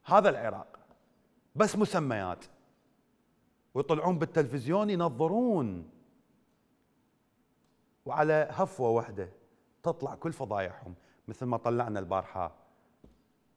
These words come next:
مدير عام شركة فلاي بغداد أو المدير التنفيذي لشركة فلاي بغداد، اللي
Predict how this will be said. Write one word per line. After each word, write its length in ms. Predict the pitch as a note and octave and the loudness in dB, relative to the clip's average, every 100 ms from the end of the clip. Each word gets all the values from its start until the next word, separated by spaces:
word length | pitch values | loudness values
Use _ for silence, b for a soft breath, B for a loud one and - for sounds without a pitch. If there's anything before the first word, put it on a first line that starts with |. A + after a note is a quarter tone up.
| _ | _
مدير 300 | G#2 G2+ F#2+ | -10 -4 -4
عام 160 | G2 F#2 | -6 -10
شركة 300 | G2+ F2+ - | -10 -12 -14
فلاي 300 | - F2+ E2+ | -12 -8 -8
بغداد 420 | E2 E2+ F2+ F2+ | -8 -6 -6 -4
أو 140 | F#2 | -8
المدير 320 | F#2 F2+ G#2 F2 | -8 -6 -6 -6
التنفيذي 500 | - F#2 A2 F2+ F2 | -8 -12 -10 -10 -12
لشركة 320 | - F#2 F#2+ | -14 -16 -18
فلاي 300 | - G2+ F2+ | -20 -20 -18
بغداد، 340 | G2 G#2+ - - _ b b b b b _ _ _ A#2 | -16 -16 -18 -20 _ b b b b b _ _ _ -10
اللي 280 | G#2+ G#2+ | -6 -6